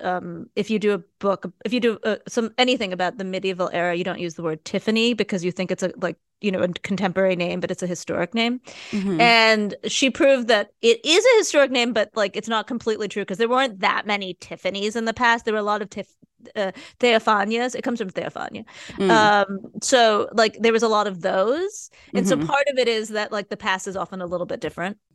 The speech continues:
Speaker 1: And so
Speaker 2: Yeah.
Speaker 1: I think that the part of the reason that people, so that, her video aside about the Tiffany effect, I think that the Tiffany effect is why a lot of contemporary artists don't use cell phones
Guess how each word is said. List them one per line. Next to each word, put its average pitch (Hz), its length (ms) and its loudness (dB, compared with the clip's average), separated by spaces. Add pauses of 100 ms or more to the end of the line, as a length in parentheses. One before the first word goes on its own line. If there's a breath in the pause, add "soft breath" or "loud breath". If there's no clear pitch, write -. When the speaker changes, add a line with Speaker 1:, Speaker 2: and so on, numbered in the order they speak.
(100)
Speaker 1:
And 226 160 2
so 202 400 4
Speaker 2:
Yeah. 139 200 0 (200 loud breath)
Speaker 1:
I 240 60 2
think 294 400 -2
that 277 200 2
the 220 80 2
part 254 420 2
of 240 140 2
the 214 140 2
reason 196 680 -2
that 175 120 -6
people, 185 720 0 (180)
so 220 260 2
that, 220 320 2 (300)
her 269 220 6
video 240 300 2
aside - 420 -6 (400 loud breath)
about 214 200 2
the 214 60 -2
Tiffany 214 320 -4
effect, - 380 -8
I 220 160 2
think 247 220 -2
that 202 120 -4
the 208 60 -4
Tiffany 208 380 -6
effect 180 280 -4
is 160 140 -8
why 170 180 0
a 170 60 0
lot 160 120 -2
of 170 60 -10
contemporary 175 380 -6
artists 170 260 -4
don't 175 260 -4
use 175 200 -4
cell 175 200 -4
phones 175 520 -8